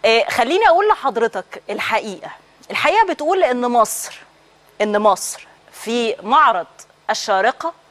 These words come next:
للكتاب اللي أقيم أواخر ألفين وتسعتاشر كانت الأولى عربيًا في المشاركة بكتب أطفال. آه، حوالين إيه بقى؟ كام دولة؟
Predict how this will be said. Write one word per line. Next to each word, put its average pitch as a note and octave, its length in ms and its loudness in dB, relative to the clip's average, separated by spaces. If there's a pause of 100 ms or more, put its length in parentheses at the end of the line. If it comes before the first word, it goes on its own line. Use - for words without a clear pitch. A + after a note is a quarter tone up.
(120)
للكتاب G#3 640 0
اللي G3 180 -6
أقيم A3+ 460 -2
أواخر G#3+ 560 0
ألفين A3+ 300 -4
وتسعتاشر A#3 720 -2 (420)
كانت D4 280 2
الأولى C4 400 2
عربيًا G#3+ 560 0
في A#3+ 320 -8
المشاركة A3 560 -4 (320)
بكتب C4 380 -2
أطفال. D4 480 2 (600)
آه، A#3 300 2 (760)
حوالين C#4+ 440 2
إيه D#4 140 -4
بقى؟ A#3 160 2
كام C4+ 220 -2
دولة؟ G#3+ 300 2